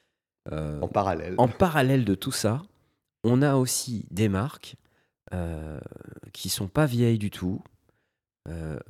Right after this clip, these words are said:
Speaker 2: La
Speaker 1: qui,
Speaker 2: start-up, euh.
Speaker 1: qui, voilà, qui sont dans un mode un peu start-up, qui ont créé quelque chose, euh, qui certes est peut-être, euh, vachement bien, euh, mais qui sont dans un mode, euh, vraiment, euh, comme s'ils étaient une multinationale. Et, euh,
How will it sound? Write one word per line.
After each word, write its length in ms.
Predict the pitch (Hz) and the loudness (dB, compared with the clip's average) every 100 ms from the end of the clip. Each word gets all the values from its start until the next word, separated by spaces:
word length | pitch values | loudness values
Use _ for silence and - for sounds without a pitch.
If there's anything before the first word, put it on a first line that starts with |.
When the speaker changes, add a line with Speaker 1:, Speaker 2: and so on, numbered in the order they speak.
| - - | -14 -4
Speaker 2:
La 60 | 110 | 0
Speaker 1:
qui, 100 | 113 | 2
Speaker 2:
start-up, 500 | 110 - 92 90 - | 0 -2 -8 -8 -8
euh. 160 | 76 71 | -8 -8
Speaker 1:
qui, 220 | 71 104 | -6 -2
voilà, 320 | 98 90 98 | 4 4 4
qui 140 | - 92 | 0 -4
sont 140 | 107 | -2
dans 200 | 101 98 | 0 2
un 60 | 98 | 2
mode 180 | 104 92 | 2 2
un 80 | |
peu 120 | 87 95 | 0 -4
start-up, 680 | - 104 - 92 101 - | -4 -4 0 2 2 0
qui 160 | 82 - | -6 -4
ont 80 | 85 | -4
créé 200 | - 95 | -2 -2
quelque 280 | 90 80 82 | -2 -6 -8
chose, 460 | - 98 101 90 | 0 4 4 2
euh, 220 | 80 76 - - - _ | -2 -4 -8 -20 -20 _
qui 100 | - | -6
certes 320 | 92 127 127 - | 0 2 2 0
est 40 | |
peut-être, 360 | - 107 101 - | 0 0 0 0
euh, 280 | 85 82 85 | 0 0 0
vachement 320 | 98 - 101 | 0 0 0
bien, 340 | 92 113 160 175 _ _ _ _ - | 2 4 2 0 _ _ _ _ -6
euh, 220 | 92 90 90 | -2 0 0
mais 140 | 95 | -2
qui 140 | - | -2
sont 160 | - 135 | -4 0
dans 220 | 139 104 | 2 2
un 80 | 104 | 2
mode, 320 | 104 120 139 | 4 4 6
euh, 580 | 101 92 90 87 85 85 - _ _ _ _ - | 4 4 4 2 0 -2 -8 _ _ _ _ -12
vraiment, 680 | 80 90 110 113 135 123 90 | -6 0 2 4 4 4 2
euh, 20 | |
comme 220 | - 95 | 0 -2
s'ils 240 | - 110 | -2 -4
étaient 160 | 95 110 | -2 0
une 80 | 98 | 0
multinationale. 880 | 95 - 98 92 - 90 113 127 117 | -2 -2 -2 -2 -2 0 0 2 0
Et, 200 | 90 | 0
euh, 40 | 85 | -2